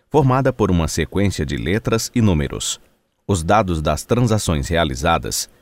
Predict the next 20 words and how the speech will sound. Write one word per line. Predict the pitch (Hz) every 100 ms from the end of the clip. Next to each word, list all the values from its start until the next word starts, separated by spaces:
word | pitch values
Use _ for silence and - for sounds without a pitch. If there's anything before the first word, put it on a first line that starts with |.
| _ -
no | 123
caso | 123 156 101
da | 90
moeda | 78 80 95 82
digital | 78 71 65 87 78 -
ou | 127
de | 139
informações | 156 135 175 151 104 - 87 76
das | 80 73
mais | 87 117 107
variadas | 101 78 82 104 101
origens, | 107 110 92 76 64 - -
são | - 117
replicados | 82 123 - 131 - 87 71 67 - -
em | 143
diversos | 131 107 131 127 120
computadores, | - 143 - 110 95 87 53 - - _ -
formando | 151 101 110 110 113 117
o | 117
peer-to-peer, | - - 151 - 156 120 117 73 52